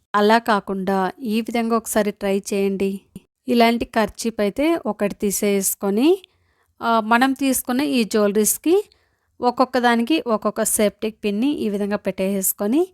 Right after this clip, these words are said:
ఆ కర్చీఫ్కి పెట్టేసుకోవాలన్నమాట. చూడండి, ఈ విధంగా ఒక్కొక్క, ఆ, దండకొచ్చేసి ఒక్కొక్క సేఫ్టీ పిన్ని ఈ విధంగా పెట్టేసుకొని, మనం కమ్మలు కానివ్వండి, చైన్లు కానివ్వండి, బ్యాంగిల్స్ అని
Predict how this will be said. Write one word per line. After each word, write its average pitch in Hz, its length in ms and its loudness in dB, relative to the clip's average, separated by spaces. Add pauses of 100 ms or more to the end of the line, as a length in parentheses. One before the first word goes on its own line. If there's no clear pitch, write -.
(460)
ఆ 220 80 -4
కర్చీఫ్కి 233 580 -2
పెట్టేసుకోవాలన్నమాట. 175 1040 -4 (420)
చూడండి, 208 380 2 (140)
ఈ 220 120 2
విధంగా 180 440 -2 (840)
ఒక్కొక్క, 226 460 4 (540)
ఆ, 233 120 -4 (220)
దండకొచ్చేసి 202 840 0 (100)
ఒక్కొక్క 214 380 0
సేఫ్టీ 202 520 0
పిన్ని 196 340 -2
ఈ 196 40 2
విధంగా 190 320 -2
పెట్టేసుకొని, 190 880 0 (540)
మనం 220 220 -2 (120)
కమ్మలు 208 360 0
కానివ్వండి, 185 540 0 (100)
చైన్లు 202 400 0
కానివ్వండి, 185 560 0 (100)
బ్యాంగిల్స్ 196 600 0
అని 190 140 2